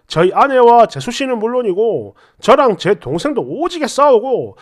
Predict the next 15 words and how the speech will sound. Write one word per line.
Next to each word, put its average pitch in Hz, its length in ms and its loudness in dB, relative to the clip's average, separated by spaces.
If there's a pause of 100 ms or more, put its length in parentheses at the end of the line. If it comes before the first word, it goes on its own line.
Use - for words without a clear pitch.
(140)
또 233 120 2
저희 190 260 -2
부모님과 254 680 0
아이 277 120 2
사-, 254 240 -6
아내 269 240 -2
사이까지 226 520 -4
이거 175 280 -8
정말 240 340 -4
말도 135 300 -4
못할 262 280 -2
정도로 233 440 -4
크게 285 320 -8
훼손된 240 460 -4
상태입니다. 220 520 -14